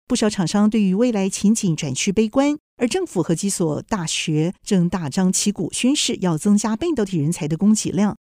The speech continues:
如今情势改变，人才政策有可能会有所大转弯吗？至今，台湾已经新增十所为产业界量身定做的研究学院，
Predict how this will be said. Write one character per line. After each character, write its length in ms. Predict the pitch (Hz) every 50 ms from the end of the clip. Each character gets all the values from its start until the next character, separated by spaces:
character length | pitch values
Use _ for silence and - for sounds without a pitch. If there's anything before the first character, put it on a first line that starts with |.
| _ _ _ -
如 100 | 214 220
今 140 | 220 302 320
情 240 | - - - 190 208
势 240 | - - 254 226
改 180 | - 175 147 -
变， 360 | 170 160 226 285 294 214 - -
人 220 | - 165 156 156
才 160 | 175 - - 151
政 220 | - 185 175 165
策 260 | - - - 185 160
有 140 | 147 156 160
可 160 | - - 160
能 160 | 147 143 143
会 240 | 165 - 185 160 151
有 180 | 139 147 143 165
所 220 | 170 - 160 -
大 180 | - 160 147 139
转 220 | - 147 117 117
弯 160 | 139 151 160
吗？ 180 | 175 196 233 262 - _ _ _ _ _ _ _ _ -
至 140 | - 220
今， 200 | 185 240 233 226
台 200 | 226 - - 185 175
湾 80 | 190
已 40 | 180 156
经 120 | 180 190
新 220 | - - 208 208
增 260 | 202 220 208 208 208 226
十 220 | - - - 208
所 320 | 214 - 185 156 - 139 139
为 200 | - 180 170 170
产 240 | - - - 175 160
业 80 | 165 165
界 160 | - 185 170
量 220 | 156 147 151 170
身 180 | - - 202 214
定 160 | 233 220 202
做 100 | - 202
的 120 | 180 170
研 160 | 156 156 156 175
究 120 | - 226
学 200 | 190 - - 190
院， 200 | 196 277 294